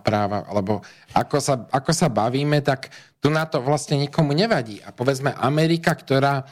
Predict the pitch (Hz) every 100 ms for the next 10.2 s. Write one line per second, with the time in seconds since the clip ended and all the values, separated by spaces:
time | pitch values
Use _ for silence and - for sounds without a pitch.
0 | - _ - 117 131 - 139 123 98 92
1 | 123 143 151 139 120 143 147 135 - 123
2 | 135 139 135 135 - 107 113 113 135 131
3 | - 107 - 127 127 131 117 98 107 113
4 | 131 135 117 113 123 131 139 139 139 143
5 | 123 110 95 95 117 175 - _ _ _
6 | _ - 127 135 120 131 131 - 131 131
7 | - - _ _ _ 92 78 76 - 127
8 | 117 131 143 139 117 139 - 151 151 123
9 | - 120 151 147 143 - 147 135 139 131
10 | 135